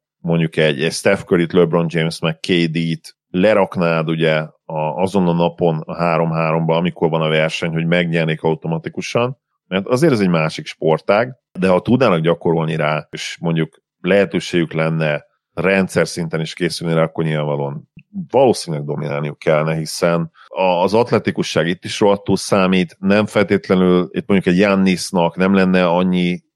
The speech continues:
ideje felgyorsulni nyilván, de, de az első lépés nagyon fontos.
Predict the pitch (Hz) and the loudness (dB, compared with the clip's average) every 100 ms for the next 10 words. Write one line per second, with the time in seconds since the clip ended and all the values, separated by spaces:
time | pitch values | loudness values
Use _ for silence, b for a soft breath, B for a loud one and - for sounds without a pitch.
0 | _ - 92 90 87 85 90 85 85 85 | _ -10 0 2 2 2 2 2 4 2
1 | - - 87 82 82 85 85 82 82 80 | 0 -4 -2 -2 -2 0 0 0 0 0
2 | 80 73 85 90 87 95 95 - 82 76 | 0 0 0 0 2 2 2 -2 -4 -4
3 | - - - 69 73 73 71 76 71 - | -6 -10 -8 -8 -8 -8 -8 -6 -6 -8